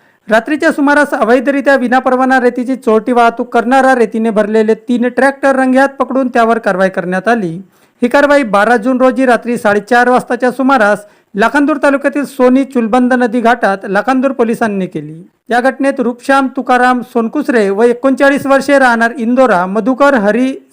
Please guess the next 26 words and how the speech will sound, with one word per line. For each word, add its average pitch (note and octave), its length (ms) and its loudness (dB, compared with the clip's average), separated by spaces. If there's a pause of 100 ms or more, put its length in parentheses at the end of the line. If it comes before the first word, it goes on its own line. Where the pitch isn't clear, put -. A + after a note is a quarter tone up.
(100)
सामृतवार, A3 680 0 (360)
वय A#3+ 140 2
एकसष्ट C#4 380 0
वर्षे, C4+ 340 2
राहणार A#3+ 300 0
सोनी, A#3 460 0 (380)
विशाल C#4 340 0
पांडुरंग C4 500 0
शहारे, B3 380 0
वय B3+ 160 0
पंचवीस B3 460 -6
वर्षे, A#3+ 280 -2
राहणार A3 320 0
पिंपळगाव G#3+ 540 -2
कोहडी A#3+ 340 0
यांच्या G3+ 320 -2
विरोधात B3 400 0
लाखांदूर A#3+ 400 0
पोलीस B3+ 260 -2
स्टेशन C4 320 -2
येथे B3 160 -2
गुन्हा A#3 280 0
दाखल F#3 320 -2
करण्यात F#3+ 360 -4
आला D#3 160 -2
आहे. D3+ 320 -10